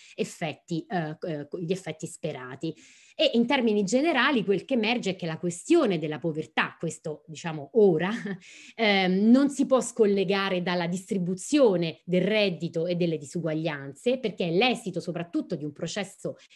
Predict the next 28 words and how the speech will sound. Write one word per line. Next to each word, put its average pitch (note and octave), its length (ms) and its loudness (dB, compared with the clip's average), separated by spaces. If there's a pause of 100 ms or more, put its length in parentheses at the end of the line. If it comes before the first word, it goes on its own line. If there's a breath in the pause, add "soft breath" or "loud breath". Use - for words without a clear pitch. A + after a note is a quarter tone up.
economico G3 760 2
e D#3 60 -4
sociale D3+ 880 -6 (200 loud breath)
in B3+ 140 0
cui A3+ 240 0
a F#3 120 -8
pesare G3 420 0
sono F#3 220 -4
i E3 40 -2
rapporti E3+ 440 -4
di D3+ 80 -12
produzione F#3 560 -4
e D3+ 40 -6
riproduzione D3+ 600 -8
sociale. D3+ 560 -6 (540 soft breath)
E, D#4 160 6
eh, F#3+ 140 -4
quello B3 240 4
anche A3+ 260 -4
che A#3+ 100 -2
emerge A3+ 400 0
è F3 60 -6
che G3+ 160 0
se F3+ 160 -6
c'è C4+ 180 -4
un B3 140 0
tratto A3 380 -4
costante, F#3 960 -2